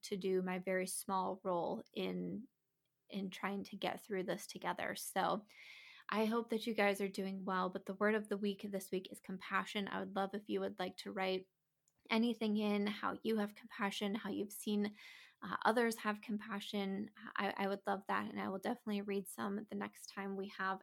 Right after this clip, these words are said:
a word of the week segment. And then to finish off this week, I do have the beauty word. I have a new skincare recommendation that I wanna give to you, and this is a product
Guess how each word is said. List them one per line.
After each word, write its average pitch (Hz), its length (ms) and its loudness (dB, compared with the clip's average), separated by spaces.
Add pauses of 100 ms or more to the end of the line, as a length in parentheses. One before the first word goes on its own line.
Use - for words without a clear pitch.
a 196 340 0
word 196 260 -2
of 196 140 -6
the 196 100 -2
week 202 260 -4 (220)
segment. 208 540 -2 (640)
And 226 100 8
then 240 120 4
to 233 60 0
finish 254 340 2
off 214 200 0
this 214 220 -2
week, 220 220 2
I 214 60 0
do 214 160 2
have 208 140 2
the 196 80 -2
beauty 247 320 2
word. 220 520 4
I 214 40 -2 (120)
have 220 260 2
a 233 80 0
new 196 560 2
skincare 247 560 -2
recommendation 185 640 0
that 190 100 -2
I 190 80 0
wanna 185 220 0
give 180 240 -2
to - 140 -8
you, 185 340 2 (460)
and 208 420 4
this 226 160 0
is 285 100 2
a 285 60 2
product 226 440 0